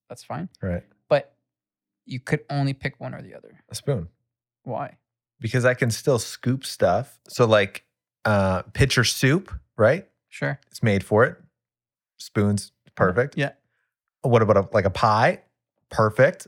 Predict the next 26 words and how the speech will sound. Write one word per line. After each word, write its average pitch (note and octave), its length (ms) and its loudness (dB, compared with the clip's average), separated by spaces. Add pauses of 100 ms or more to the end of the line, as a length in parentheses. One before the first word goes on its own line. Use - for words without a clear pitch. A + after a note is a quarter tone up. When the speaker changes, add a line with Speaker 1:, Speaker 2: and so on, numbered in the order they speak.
Speaker 2:
I A2 80 -2
can A2+ 160 -2
still G#2 560 2
eat A2+ 280 -2
a G#2 60 0
pie G#2 320 2
with A2+ 180 -2
a B2+ 40 0
spoon. G#2 500 -2
Speaker 1:
Yeah. D3+ 220 -8 (760)
Speaker 2:
I G#2 100 2
mean, G2+ 340 2 (1160)
f-, - 140 -20 (140)
name A#2+ 460 2
a C#3 60 4
food. A#2+ 400 2
I, E2+ 220 -2
I, F2+ 200 -4
I - 40 -2
can - 180 -2
probably G#2+ 340 0
eat A#2 140 0
it A2+ 60 0
with G2+ 180 -2
a F2+ 40 -8
spoon. A#2 580 -4